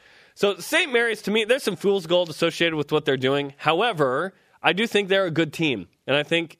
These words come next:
I think that as of now, they're a better team than B Y U is. But because B Y U is playing at home,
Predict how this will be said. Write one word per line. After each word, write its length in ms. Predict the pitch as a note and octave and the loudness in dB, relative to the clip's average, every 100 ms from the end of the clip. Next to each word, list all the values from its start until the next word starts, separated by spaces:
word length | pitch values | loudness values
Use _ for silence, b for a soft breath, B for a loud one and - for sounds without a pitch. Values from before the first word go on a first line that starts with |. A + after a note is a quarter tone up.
| - | -2
I 120 | C3 | 0
think 300 | - E3 D#3 | 2 -2 0
that 320 | D3 C#3 - - | 0 0 -4 0
as 180 | C3+ C3+ | 0 2
of 80 | |
now, 220 | C3 C#3+ D3 | 0 2 2
they're 240 | C#3+ C#3 | 0 0
a 140 | B2+ A#2+ | -2 -2
better 320 | A2 D3 F#3+ | 2 0 0
team 280 | - C3 B2 | -2 -2 0
than 120 | A#2 | -2
B 140 | A2+ | 0
Y 140 | A#2+ A#2 | 0 0
U 220 | B2+ D#3 | 0 0
is. 280 | G2 G#2 - b b | 0 -4 -10 b b
But 600 | A2 G#2+ A3+ A#3+ D#3 E3 b b | -16 0 0 0 -4 -10 b b
because 340 | - C#3+ G3 F3 | -6 0 0 2
B 120 | F3 | 0
Y 80 | F#3 | 0
U 60 | |
is 60 | E3 | 0
playing 280 | - F3 E3 | 0 0 0
at 80 | - | -2
home, 480 | G3+ B3+ C#3+ C#3+ | 0 2 0 -4